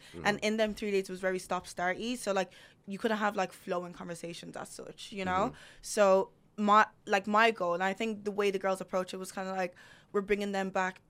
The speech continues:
Speaker 2: to have, you know, more time to see if there is, like, anything there, if there is anything further of, like, you
Speaker 1: Mm.
Speaker 2: know, if it does compare to our current connection and stuff like that.
Speaker 1: Yeah.
Speaker 2: So it was never, like, a goodbye is how the boys took it. Like, we were surprised how the boys took it, you know?
Speaker 1: Wow.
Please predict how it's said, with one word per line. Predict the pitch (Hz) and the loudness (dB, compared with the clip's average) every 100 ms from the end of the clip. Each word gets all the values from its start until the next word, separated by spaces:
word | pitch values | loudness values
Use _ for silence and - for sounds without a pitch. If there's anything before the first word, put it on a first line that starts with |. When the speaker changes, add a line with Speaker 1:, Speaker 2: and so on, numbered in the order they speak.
| - | -18
Speaker 2:
to | - | -14
have, | 185 196 190 185 - _ _ _ _ - | -2 0 2 0 -10 _ _ _ _ -6
you | 226 | -4
know, | 202 180 180 | -2 -2 -4
more | 185 190 185 | -2 -2 -2
time | - 190 | -4 -8
to | 185 | -8
see | - 175 | -10 -10
if | - | -8
there | 185 - | -8 -4
is, | 185 180 - - - | -4 -4 -10 -14 -8
like, | 165 156 | -8 -6
anything | 170 170 170 175 170 | -8 -8 -10 -10 -8
there, | 165 - | -8 -8
if | 180 - | -10 -8
there | 180 | -6
is | 180 175 | -6 -6
anything | 175 175 170 175 | -8 -10 -12 -12
further | 175 170 170 | -8 -8 -8
of, | 170 180 | -8 -6
like, | 175 170 | -6 -6
you | |
Speaker 1:
Mm. | 170 165 160 | -8 -8 -6
Speaker 2:
know, | 190 170 | -6 -6
if | - - | -8 -8
it | 185 | -8
does | 185 180 | -8 -8
compare | - 196 185 | -8 -8 -8
to | 180 | -6
our | 180 | -10
current | - 185 180 | -8 -10 -10
connection | 196 170 - 180 | -10 -10 -10 -16
and | 170 | -16
stuff | - 185 - | -16 -14 -12
like | 170 - | -8 -2
that. | 185 160 | -2 -2
Speaker 1:
Yeah. | 151 139 - - | -6 -8 -12 -6
Speaker 2:
So | - 208 | 0 0
it | |
was | 196 | 2
never, | 214 220 | 2 2
like, | 233 208 190 - _ _ _ 196 | 4 4 4 -4 _ _ _ -6
a | |
goodbye | 196 190 196 190 175 | -4 -2 2 4 4
is | 170 - | 2 -2
how | 202 | -4
the | 175 | -4
boys | 170 175 185 185 | -4 -2 -2 -6
took | 175 - | -14 -12
it. | 180 170 190 | -10 -6 -4
Like, | 190 190 | -4 -6
we | 190 262 | -2 0
were | 247 | 0
surprised | - 175 180 | -2 -6 -8
how | 180 | -8
the | 165 | -12
boys | 147 143 - | -14 -16 -16
took | - | -14
it, | - | -14
you | 160 175 | -10 -6
know? | - | -2
Speaker 1:
Wow. | - 143 139 135 | 0 -2 -4 -6